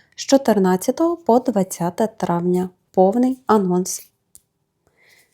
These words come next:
Морозиво від торгової марки Ласунка. Стакан Великан. Два варіанти смаків. Ціна сімнадцять тридцять. Морозиво від торгової марки Ласунка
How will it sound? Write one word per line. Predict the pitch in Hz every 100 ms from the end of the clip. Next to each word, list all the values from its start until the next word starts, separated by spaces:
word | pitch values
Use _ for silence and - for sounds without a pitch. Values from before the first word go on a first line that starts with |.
| _ _
Морозиво | 247 262 214 190 220 302 381
від | 392 269
торгової | 214 202 196 190 185
марки | 185 185 185 180 180 -
Ласунка. | 208 277 - - 190 180 - 220 349 - _ _
Стакан | - - - 208 233 339 349 240
Великан. | 214 254 269 262 190 185 214 -
Два | 208 220 202
варіанти | 185 190 196 185 196 190 240 254
смаків. | - 240 240 302 427 -
Ціна | - 226 202 202 302 -
сімнадцять | - - 202 185 185 254 - 190 -
тридцять. | 190 190 - 196 190 - _ _ _ _ _ _ _ _ _ _ _ _ -
Морозиво | 254 240 202 196 254 311
від | 302 294
торгової | 285 277 285 277
марки | 269 269 269 254 -
Ласунка | 247 262 254 - 247 247 240